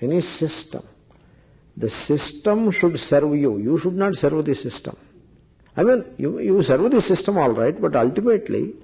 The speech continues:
the system should serve you. That is the correct focus. So, I have a very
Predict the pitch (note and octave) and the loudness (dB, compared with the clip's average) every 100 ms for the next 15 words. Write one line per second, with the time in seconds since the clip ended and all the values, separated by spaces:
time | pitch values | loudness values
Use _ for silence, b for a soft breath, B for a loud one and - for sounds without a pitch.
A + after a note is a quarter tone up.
0 | b b b b b B2 - E3 - A3+ | b b b b b -8 -2 -2 0 2
1 | B3 F#3+ F#3+ - C3+ A#2 G#2+ - - - | 2 2 0 2 0 0 -4 -10 -16 -20
2 | _ _ _ b b b b b b b | _ _ _ b b b b b b b
3 | b b - - C3+ F#3 D3 F3+ D3+ D3 | b b -12 -2 2 2 2 0 0 -2
4 | - C#3+ - A#2+ - - - - - _ | -4 -10 -4 -6 -6 -16 -16 -18 -20 _
5 | _ _ _ _ _ b b b b b | _ _ _ _ _ b b b b b
6 | b b b _ _ _ - - C#3 A#2+ | b b b _ _ _ -14 0 2 4
7 | A2 C3+ - - - - _ _ _ _ | 2 -2 -10 -20 -20 -20 _ _ _ _
8 | - - _ _ - - C3+ C3+ F3 F3 | -20 -20 _ _ -14 -2 0 2 4 4
9 | E3 E3+ E3+ - | 4 6 4 2